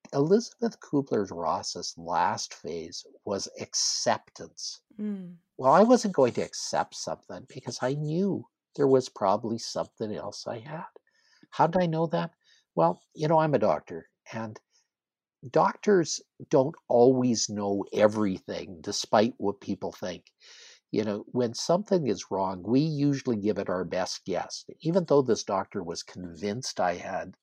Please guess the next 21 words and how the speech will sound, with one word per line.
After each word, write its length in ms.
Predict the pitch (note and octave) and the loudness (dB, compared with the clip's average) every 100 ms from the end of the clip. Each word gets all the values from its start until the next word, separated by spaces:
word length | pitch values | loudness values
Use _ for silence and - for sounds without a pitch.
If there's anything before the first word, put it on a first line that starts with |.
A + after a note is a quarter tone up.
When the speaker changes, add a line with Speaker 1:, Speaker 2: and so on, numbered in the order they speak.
| - | -14
Speaker 1:
this 280 | G2+ F#2 - | -10 -10 -10
disease, 640 | F#2+ F2+ F#2 E2+ F2+ - _ _ _ _ - _ | -14 -14 -14 -16 -18 -20 _ _ _ _ -20 _
I, 140 | - D3 - | -2 -2 0
I 60 | |
went 220 | F3 A3+ | -2 -4
to 80 | - - | -4 -2
my 120 | F#2 | -2
wife 300 | F#2 F#2 - | -2 -6 -8
and 100 | - | -14
I 60 | F2 | -14
said 260 | - F#2+ F2+ | -12 -12 -10
to 60 | |
her, 140 | F#2+ F#2 | -12 -12
"You 140 | A2 | -12
know, 140 | C3+ C#3 _ _ _ - | -12 -14 _ _ _ -4
what 120 | F#3+ | 0
do 60 | A#3 | 2
you 100 | A#3+ | 2
think 200 | F3+ D3 | 0 -6
I 60 | |
have?" 380 | A2+ A2 F3+ F3+ | -10 -12 -12 -14